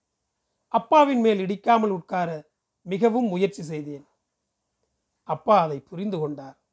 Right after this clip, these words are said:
பக்கவாட்டு கண்களில் என்னை லேசாக பார்த்து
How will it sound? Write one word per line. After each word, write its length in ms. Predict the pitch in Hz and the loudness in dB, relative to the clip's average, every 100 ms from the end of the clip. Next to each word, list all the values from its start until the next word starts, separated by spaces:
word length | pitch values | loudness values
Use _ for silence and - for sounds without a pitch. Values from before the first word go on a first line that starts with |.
| _ _ _ _ _ _ _ _ | _ _ _ _ _ _ _ _
பக்கவாட்டு 580 | 240 240 311 285 - 208 | -2 2 4 4 2 -6
கண்களில் 520 | 214 202 196 165 - _ | -4 -2 -4 -4 -10 _
என்னை 260 | 190 185 | -8 -6
லேசாக 560 | 170 208 233 240 240 247 | 0 2 4 4 2 0
பார்த்து 580 | 202 185 - 170 151 | -2 -4 -6 -14 -16